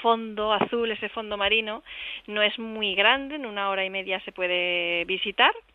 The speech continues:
Y es realmente bonito. Y, bueno, pues aquí, pues ya sabes que,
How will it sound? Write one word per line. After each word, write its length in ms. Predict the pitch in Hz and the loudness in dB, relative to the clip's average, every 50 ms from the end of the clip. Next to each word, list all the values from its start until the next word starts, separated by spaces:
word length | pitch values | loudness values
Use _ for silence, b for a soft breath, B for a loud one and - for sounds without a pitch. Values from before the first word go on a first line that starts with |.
| _ _ _ _ _ _ _ _ _ _ _ _ _ - - - | _ _ _ _ _ _ _ _ _ _ _ _ _ -18 -16 -14
Y 180 | 208 196 190 | -10 -8 -6
es 100 | 196 196 196 | -6 -4 0
realmente 1000 | 214 208 208 202 202 208 202 202 - 220 220 220 214 208 202 190 185 185 180 180 175 175 | 0 2 2 0 0 -4 -4 -2 0 2 2 2 2 2 0 0 0 -2 -4 -6 -8 -10
bonito. 480 | - 170 170 180 220 226 - - 190 180 | -10 -8 -4 -4 -4 -4 -4 -6 -6 -6
Y, 260 | 175 175 170 170 170 | -6 -6 -8 -8 -8
bueno, 200 | 165 190 196 185 | -6 -6 -6 -6
pues 160 | 170 170 - | -8 -10 -12
aquí, 260 | 175 165 - 180 185 190 | -12 -12 -10 -8 -8 -8
pues 160 | 196 190 185 | -6 -6 -6
ya 80 | 190 | -4
sabes 300 | 180 - 196 208 202 180 | -2 0 2 2 2 0
que, 200 | - - 175 170 | -2 -6 -8 -8